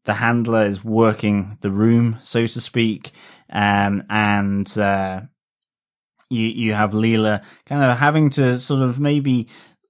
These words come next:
just wonder a little bit i-, if maybe she does have to put Diego into her sights, even though she probably doesn't want to.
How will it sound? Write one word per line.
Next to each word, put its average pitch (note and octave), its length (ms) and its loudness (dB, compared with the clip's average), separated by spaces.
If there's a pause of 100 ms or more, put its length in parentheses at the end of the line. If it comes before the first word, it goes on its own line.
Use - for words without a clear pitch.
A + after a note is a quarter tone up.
(920)
just C3 240 -4
wonder C3+ 560 2
a C#3 60 2
little C#3+ 260 -2
bit C#3 340 -2
i-, - 40 -10
if A#2 640 -4
maybe A2 580 0
she G#2+ 200 -8
does A2+ 220 -2
have B2+ 160 0
to - 80 -16
put A#2+ 200 -2
Diego A#2 480 2
into A#2 380 -2
her A#2 100 -2
sights, A2+ 480 0
even A2 200 -4
though G#2 140 -2
she G2+ 180 -10
probably G2+ 360 -2
doesn't G2+ 280 -6
want A#2 280 0
to. A#2 260 -2